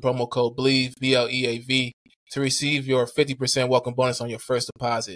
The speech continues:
BetOnline, where the game starts.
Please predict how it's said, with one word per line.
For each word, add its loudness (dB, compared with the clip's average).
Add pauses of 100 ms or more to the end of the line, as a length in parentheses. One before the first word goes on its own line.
(140)
BetOnline, 2 (420)
where 4
the -2
game 0
starts. -6